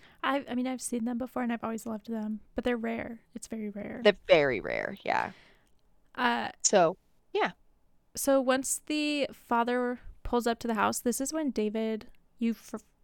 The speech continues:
Speaker 1: get, like, the first instances, instances of him being haunted.
Speaker 2: Mm-hmm.
Speaker 1: Um, like, the demon can feel that a holy presence type deal is near and is like, "Fuck this."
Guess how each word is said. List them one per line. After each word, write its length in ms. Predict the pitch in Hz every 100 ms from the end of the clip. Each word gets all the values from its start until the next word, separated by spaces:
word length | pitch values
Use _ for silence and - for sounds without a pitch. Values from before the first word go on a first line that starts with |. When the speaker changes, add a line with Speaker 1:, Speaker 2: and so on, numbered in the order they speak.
| -
Speaker 1:
get, 160 | 226
like, 200 | 226 208
the 100 | -
first 340 | 214 214 208 -
instances, 800 | 208 202 214 - 220 214 220 - -
instances 960 | 208 - - - - 233 - 269 285 -
of 180 | 220
him 300 | - 226 220 214
being 260 | 214 202 196
haunted. 580 | 185 185 - - - - - - - - _ _ -
Speaker 2:
Mm-hmm. 160 | 202 160 - _ - - - -
Speaker 1:
Um, 240 | 240 214 214 -
like, 280 | 240 226 - -
the 100 | 247
demon 460 | 214 220 214 214 214 - - -
can 160 | 240
feel 640 | 214 - 220 190 196 226 262 _
that 220 | - 208 - _ _ _ _ -
a 120 | 202
holy 540 | 170 208 202 190 202 - - - - - - - - _
presence 480 | - 190 208 220 -
type 260 | 240 226
deal 220 | - 233
is 200 | 214 190
near 280 | 196 190 - -
and 120 | 214
is 120 | 190
like, 160 | - 214
"Fuck 420 | - 214 226 - - _
this." 440 | 202 - - -